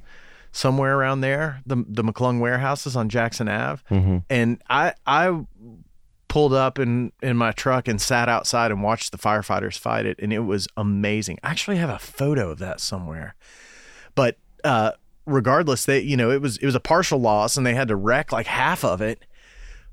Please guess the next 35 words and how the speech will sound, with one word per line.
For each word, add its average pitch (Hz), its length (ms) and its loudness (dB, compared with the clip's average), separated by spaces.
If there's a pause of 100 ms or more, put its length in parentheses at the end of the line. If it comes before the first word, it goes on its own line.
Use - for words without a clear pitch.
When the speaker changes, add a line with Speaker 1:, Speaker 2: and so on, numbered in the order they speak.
Speaker 1:
But 127 160 -2
then, 208 600 4 (680)
like, 123 460 -2 (1300)
a 110 100 0
few 113 220 0
years 139 400 2
go 196 160 2
by, 190 640 2 (100)
almost, 135 480 0 (140)
almost 110 400 -2
ten 196 240 4
years 226 320 2
go 220 120 2
by, 214 360 2
I 190 40 0
think. 208 440 -4
And 135 100 0
it 139 80 0
was, 127 380 0 (600)
like, - 140 -12
maybe 135 180 2
two - 220 -2
thousand 143 380 2
fourteen, 151 880 -2 (320)
that 123 200 -2
same 160 300 4
building 135 400 2
was 110 140 0
on 123 140 0
fire 120 380 0
again. 98 640 -2 (720)
And 151 120 2
like 196 180 0
I 262 60 -4
said, 170 260 0